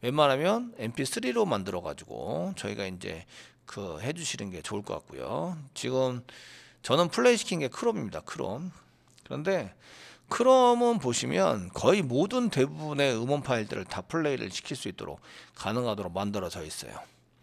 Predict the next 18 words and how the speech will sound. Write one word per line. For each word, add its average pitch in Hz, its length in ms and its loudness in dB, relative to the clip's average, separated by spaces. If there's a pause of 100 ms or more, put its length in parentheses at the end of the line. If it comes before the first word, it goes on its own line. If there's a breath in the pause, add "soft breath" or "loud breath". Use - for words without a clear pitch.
(1300 loud breath)
어, 175 480 4 (320 loud breath)
그래서 190 440 6
이게 160 180 0
브라우저에 233 580 10
따라서 190 760 6
되고 156 340 8
안 139 140 6
되고도 131 840 4
되어져 117 320 4
있습니다. 90 760 -2 (480 loud breath)
야, - 40 -6
어떤 117 320 2
거는 131 220 2
되고 110 420 -4
어떤 123 280 0
거는 123 240 2
안 82 160 -8
돼. 85 280 -10